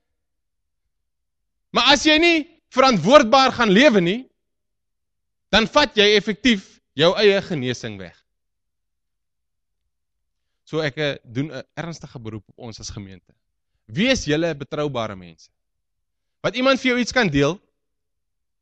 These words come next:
as dit 'n man is wat na my toe kom en hy deel met my iets en hy sê vir my, "Ek moenie eers vir my vrou sê nie," dan sê ek dit nie eers vir my vrou nie. Goed.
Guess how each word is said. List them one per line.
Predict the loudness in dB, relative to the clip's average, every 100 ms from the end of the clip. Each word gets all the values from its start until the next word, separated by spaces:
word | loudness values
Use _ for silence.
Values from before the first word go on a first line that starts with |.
| _ _ _ _
as | -4 0
dit | 2
'n |
man | 2 2
is | 2 0
wat | -2
na | 0
my | -2
toe | -2
kom | -2 -2
en | 0
hy | 0
deel | 0
met | -2 -4
my | -6
iets | -6 -4
en |
hy | -4
sê | -4 -6
vir |
my, | -4
"Ek | -4
moenie | -4 -4
eers | -6 -6
vir |
my | -8
vrou | -4 -6
sê | -4 -4
nie," | -2
dan | -4 -4
sê | -2 0 -2
ek | -4
dit | -10 -8
nie | -8
eers | -8 -8
vir | -12
my | -12
vrou | -16 -18
nie. | -20 _ _ _ _ _ _ _ _ _ _ _ _ _ _ _ _ _ _ _ _ _ _ _ _ _ _ 4
Goed. | 6 6